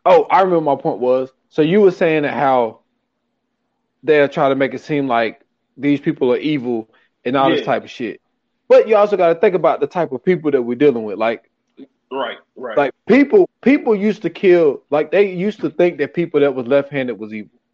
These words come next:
Speaker 2: Yeah.
Speaker 1: So, <laughs> so, like,
Speaker 2: Yeah.
Speaker 1: we, we, we, we dealing with, like, humans who, anytime a woman was different and they said that she was a, a, a, a
Speaker 2: She's
Speaker 1: witch
Speaker 2: a
Speaker 1: and
Speaker 2: witch.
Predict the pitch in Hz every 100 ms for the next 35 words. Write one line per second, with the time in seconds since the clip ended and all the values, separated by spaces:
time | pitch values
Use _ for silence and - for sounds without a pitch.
0 | _ _ _ _ 277 269 - _ _ _
1 | _ _ _ _ _ _ _ - 147 190
2 | 226 196 180 - _ - 233 220 202 214
3 | 208 214 151 190 190 185 151 180 175 185
4 | 143 240 262 214 190 175 - - 165 131
5 | 170 208 208 170 143 165 151 139 - 196
6 | 220 208 226 202 196 160 147 143 175 180
7 | 151 139 139 190 165 139 143 156 156 156
8 | 143 160 151 135 120 117 120 113 101 _
9 | 110 104 117 117 165 143 147 110 - -